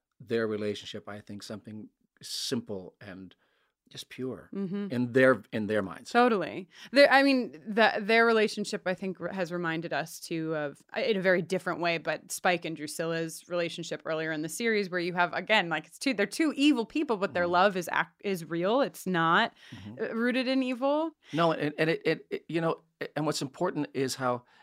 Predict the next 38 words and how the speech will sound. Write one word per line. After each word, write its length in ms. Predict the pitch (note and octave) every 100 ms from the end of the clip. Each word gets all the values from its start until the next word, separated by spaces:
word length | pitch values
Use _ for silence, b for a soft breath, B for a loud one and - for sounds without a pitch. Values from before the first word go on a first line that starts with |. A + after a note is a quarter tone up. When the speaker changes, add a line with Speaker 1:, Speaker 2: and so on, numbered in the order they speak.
| b
Speaker 1:
uh, 120 | A#2+ A#2
and 80 | A#2+
I 60 | A#2+
said 200 | A#2 A#2+
this 120 | B2+
before, 340 | A#2+ - A2+ -
is 160 | A2+ A2
how 180 | A#2+ A2+
unconditional 680 | B2+ C3 A#2+ B2 A#2+ G#2 G2+
it 60 |
is. 320 | F#2+ - - -
Speaker 2:
Mm-hmm. 340 | G3 E3 F3+ E3+ E3+
Speaker 1:
Because 320 | - A#2 B2 A#2+
for 160 | -
me, 440 | B2+ D3+ C#3 A2+ - _ _ _ _ _ _ _ _ _ _ _
real 460 | - A#2 C#3+ D3+ B2 -
love 560 | A#2 A#2+ C3+ A#2 G#2 - _ _ _
for 320 | - A#2 A2
another 240 | A2+ A2+
human 200 | A2+ A2
being 280 | G#2 A#2+ A2
ha-, 180 | - - _ -
has 320 | - D#3 D3
to 100 | -
be, 120 | A2+
there 180 | A2 A#2
have 180 | A#2+ A#2+
to 60 | A#2+
be 60 |
no 140 | A#2 B2
conditions. 500 | A2 C3+ - - - b b b b -
If 120 | A2+
you 120 | D3
have 140 | D3 A2
a 40 |
list 420 | G#2 C3+ A2 - - _ _ _ _ -
of 100 | G2
things, 480 | G2+ D#2+ - -